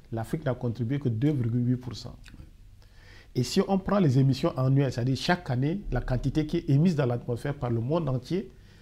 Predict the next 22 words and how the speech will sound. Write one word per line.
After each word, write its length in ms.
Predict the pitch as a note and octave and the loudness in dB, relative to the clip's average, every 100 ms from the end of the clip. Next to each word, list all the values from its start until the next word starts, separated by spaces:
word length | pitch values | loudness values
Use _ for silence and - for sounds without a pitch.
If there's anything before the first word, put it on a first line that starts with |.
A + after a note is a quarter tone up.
| - | -10
l'Afrique 320 | A#2+ B2 - D#3+ | -4 -2 0 0
ne 80 | |
contribue 400 | C#3+ C3+ A#2 B2 | 2 0 0 -2
que 100 | C#3+ | -4
quatre 240 | - D3 D3 | -2 -4 -2
pour 120 | B2 | -8
cent, 180 | - - - | -8 -6 0
quatre 160 | D#3 | 0
virgule 260 | B2+ B2+ C#3 | 0 0 0
un 100 | D#3+ | 0
pour 180 | D#3+ A#2+ | 0 -4
cent 200 | - B2+ | -6 -8
pour 140 | A#2+ | -6
être 160 | A#2+ A#2+ | -6 -6
plus, 160 | A2+ A2+ | -10 -12
plus 240 | - B2+ | -4 -4
précis. 420 | - - - - - - - - - - - | -4 -10 -10 -14 -16 -20 -20 -20 -20 -20 -6
Et, 140 | C3+ B2+ | -2 -2
c'est, 280 | - D3+ D3+ | -2 -2 0
et 80 | |
malgré 520 | D3 C3+ D#3 C3+ F3 B3 | 2 4 4 4 4 2
cela, 360 | D3 C#3 G3+ | 2 0 -2